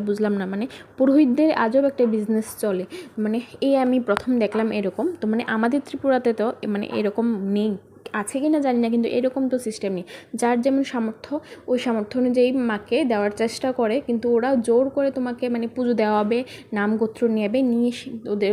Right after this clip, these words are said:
তোমাদের কাছে মানে এরকম টাকা চাইবে। তো যাই হোক, তো আমাদের কাছে এমন চাইনি, কিন্তু আমা-,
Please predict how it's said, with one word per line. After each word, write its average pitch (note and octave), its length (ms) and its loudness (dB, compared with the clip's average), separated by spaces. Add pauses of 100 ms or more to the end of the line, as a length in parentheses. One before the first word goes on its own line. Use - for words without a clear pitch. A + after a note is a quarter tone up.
(120)
তোমাদের G3+ 540 -6
কাছে A3 180 -6 (140)
মানে A3 120 -4 (120)
এরকম G#3+ 220 -2 (120)
টাকা G#3+ 180 -4 (480)
চাইবে। E3+ 300 -6 (1000)
তো C#4+ 60 2 (140)
যাই G#3 220 0
হোক, C#4+ 120 -4 (100)
তো A3+ 60 -2 (640)
আমাদের G#3+ 400 4
কাছে A#3+ 240 0
এমন A#3+ 140 2 (360)
চাইনি, A3+ 300 2
কিন্তু A3 180 4
আমা-, G#3 240 -2